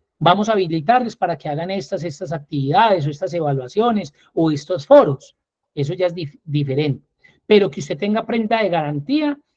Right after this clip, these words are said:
de que hizo su copia y ahí está. Y que si yo le digo a usted, "Venga, mira que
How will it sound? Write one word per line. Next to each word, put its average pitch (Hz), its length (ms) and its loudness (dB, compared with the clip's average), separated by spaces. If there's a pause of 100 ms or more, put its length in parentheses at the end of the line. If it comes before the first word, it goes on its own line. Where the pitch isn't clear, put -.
(140)
de 165 200 -4
que 170 80 -8
hizo 160 300 -4
su 156 180 -2
copia 262 320 2
y 151 100 -2
ahí 139 180 -2
está. 143 360 -4 (220)
Y 170 140 -4
que 202 140 2
si 170 140 -4
yo 170 100 -2
le 180 140 2
digo 214 240 2
a 214 60 2
usted, 220 300 0
"Venga, 208 220 0
mira 156 320 -4
que 214 400 0